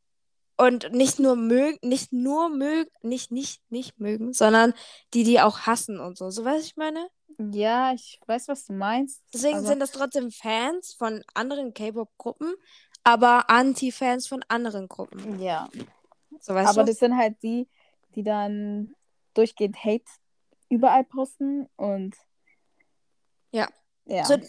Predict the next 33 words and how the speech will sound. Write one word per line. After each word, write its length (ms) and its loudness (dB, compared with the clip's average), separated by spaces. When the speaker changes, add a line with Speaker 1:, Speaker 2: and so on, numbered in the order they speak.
Speaker 1:
zu 180 2
dem 280 0
Thema 300 -2
hab 140 -4
ich 140 -8
kurz 340 -12
was. 200 -4
Und 140 -10
zwar, 280 -2
ich 140 -8
hab 220 -2
gehört, 680 2
das 160 -6
ist 180 -10
richtig 280 -10
krank, 360 -8
weil 160 -4
ich 80 -10
das 180 -16
irgendwie 220 -8
gar 240 2
nicht 200 0
mitbekommen 560 -2
habe, 400 2
dass, 540 -2
also 240 -2
natürlich 400 -4
war 120 0
das 160 -4
schon 140 -8
immer 300 -4
da 360 -2
irgendwie 560 -8